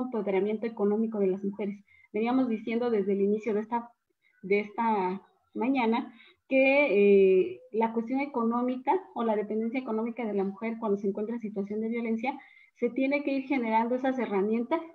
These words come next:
y esas políticas públicas para que pueda también, eh, sostenerse primero en su primer, eh, como primer parte o primer punto, su persona de ella,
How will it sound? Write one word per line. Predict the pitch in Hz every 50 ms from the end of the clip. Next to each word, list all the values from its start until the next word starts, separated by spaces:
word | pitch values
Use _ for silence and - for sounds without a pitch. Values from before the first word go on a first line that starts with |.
| _ -
y | - 214
esas | 233 233 269 262 262
políticas | 262 226 196 202 214 - - 220 - 240 254 - -
públicas | 277 247 226 226 226 - 254 262 254 - - - _ _ _
para | - 226 226 220 220
que | 226 233 233
pueda | 226 254 254 269 277 269 277
también, | 262 240 240 240 233 254 262 262 285 320 339 339 - - - _ -
eh, | 208 208 202 170 - - - - - 233 220 - -
sostenerse | 233 226 226 - - 214 220 226 240 247 262 254 285 277
primero | 277 233 220 220 233 240 254 262 262 262 262 175 196 208 - _ -
en | 202 214 214 214 202
su | 220 202 202
primer, | 208 208 214 226 240 233 - - _ _ _ _ -
eh, | 208 208 202 208
como | 214 214 208 202
primer | 214 214 226 233 240 226 - - - -
parte | 254 254 254 254 - - 277 262
o | 240 -
primer | 202 202 208 220 226 226 -
punto, | 262 262 262 262 330 359 415 370 - - _
su | - 240 196
persona | - 220 226 220 - 240 240 247 240
de | 240 240 240
ella, | 254 247 320 415